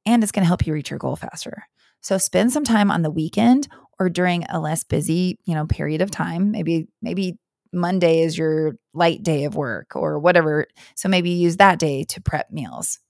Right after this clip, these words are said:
Okay. This can include just chopping vegetables, marinating your proteins, maybe even, like, cooking some things, like making a soup ahead of time, a chili,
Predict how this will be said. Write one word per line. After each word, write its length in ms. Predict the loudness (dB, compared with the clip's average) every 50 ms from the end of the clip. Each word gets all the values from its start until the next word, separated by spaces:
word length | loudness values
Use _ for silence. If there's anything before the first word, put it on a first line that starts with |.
| _ _
Okay. 320 | -8 -4 -2 0 0 -2 -2 -6 -14 -20 -20 _ _
This 220 | 2 2 2 2
can 160 | 0 -2 -4 -4
include 340 | -4 -4 -2 -2 -2 -2
just 220 | -2 -4 -6 -6 -10
chopping 420 | -8 -6 -4 -2 -2 -2 0 4
vegetables, 800 | 6 6 6 6 2 -2 0 2 2 4 4 4 2 2 -2 -8 _ _ _ _ _ _ -2
marinating 800 | 0 0 0 0 0 2 2 2 2 0 0 0 0 0 -2
your 100 | -2 -4
proteins, 680 | -6 0 2 4 4 4 4 4 4 4 4 4 2
maybe 240 | 2 0 0 -2 -2
even, 300 | -4 -6 -6 -6 -8 -10 -12 _ _ _ -14
like, 160 | -14 -14 -12 -14
cooking 640 | -8 -4 -4 -4 -2 2 2 2 2 2 0 -2
some 240 | -2 0 0 0 2
things, 320 | 2 2 2 2 2 0
like 160 | 0 -2 -2 -6 _ _ _ _ _ _ _ _ -16
making 440 | -10 -8 -6 -6 -6 -6 -4 -2 -2
a 60 | 0
soup 360 | 0 0 0 0 -2 -2 0 0
ahead 180 | 0 0 0
of 100 | 0 -2
time, 300 | -2 -6 -8 -6 -6 -6
a 60 | -6
chili, 600 | -6 -4 -2 0 0 0 0 -2 -2 -4 -6 -8